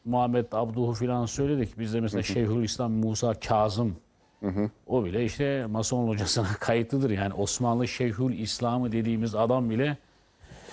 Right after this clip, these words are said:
Speaker 1: buraya kayıtlı. Şimdi bunun nedenlerinden birisi de şudur. Acaba, e,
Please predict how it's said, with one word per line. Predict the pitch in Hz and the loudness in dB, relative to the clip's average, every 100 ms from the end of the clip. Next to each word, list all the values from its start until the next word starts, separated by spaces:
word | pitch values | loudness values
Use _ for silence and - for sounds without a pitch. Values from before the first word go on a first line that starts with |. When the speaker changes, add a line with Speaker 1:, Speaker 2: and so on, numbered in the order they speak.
| - - - - _ - | -18 -16 -18 -20 _ 0
Speaker 1:
buraya | 139 156 151 | 4 4 4
kayıtlı. | 147 147 - 104 | 2 2 0 -4
Şimdi | - 170 170 | -2 -2 0
bunun | 180 175 165 | 2 2 4
nedenlerinden | 170 170 170 170 160 170 165 | 4 4 4 4 4 2 4
birisi | 156 - | 2 2
de | 156 | 0
şudur. | - 156 110 - | 2 2 0 0
Acaba, | 104 127 143 147 135 - - - - - - | 0 2 2 2 2 -4 -14 -18 -20 -16 -10
e, | 101 | -8